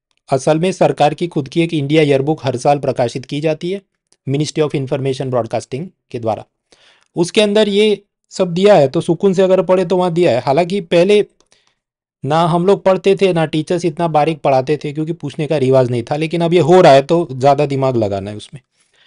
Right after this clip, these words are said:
ऐसे और भी आपको बहुत सारी चीज़ें, कि जैसे होमगार्ड के ऊपर किसका कंट्रोल होता है, या ध्यानचंद अवार्ड किसको मिलता है, जो पहले ऐसा पूछने का रिवाज नहीं था, तो it is getting tough,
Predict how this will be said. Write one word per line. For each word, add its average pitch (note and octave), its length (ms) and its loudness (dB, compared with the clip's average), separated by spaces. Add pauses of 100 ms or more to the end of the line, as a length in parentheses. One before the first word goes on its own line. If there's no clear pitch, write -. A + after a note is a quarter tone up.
(340)
ऐसे D3+ 160 4
और F3+ 260 8
भी G3+ 100 4
आपको F#3+ 260 4
बहुत F3 220 4
सारी F3 220 4
चीज़ें, D#3 420 -2 (800)
कि D#3+ 100 -4
जैसे E3 340 4
होमगार्ड D#3 520 6
के E3+ 120 4
ऊपर E3 220 4
किसका D#3+ 320 0
कंट्रोल C#3+ 400 2
होता C3+ 320 2
है, C3 260 2
या C3 140 4
ध्यानचंद B2+ 460 2
अवार्ड C#3+ 280 2
किसको C3+ 320 -2
मिलता B2 360 0
है, A#2+ 280 -2 (1000)
जो C#3+ 160 -4
पहले E3 300 0
ऐसा E3+ 180 -2
पूछने D#3+ 320 -6
का E3 100 -2
रिवाज D#3+ 280 -2
नहीं G3 140 -6
था, C3+ 200 -12
तो C3 260 -14
it B2+ 80 -10
is D#3 120 -6
getting E3+ 300 -2
tough, F3+ 180 -2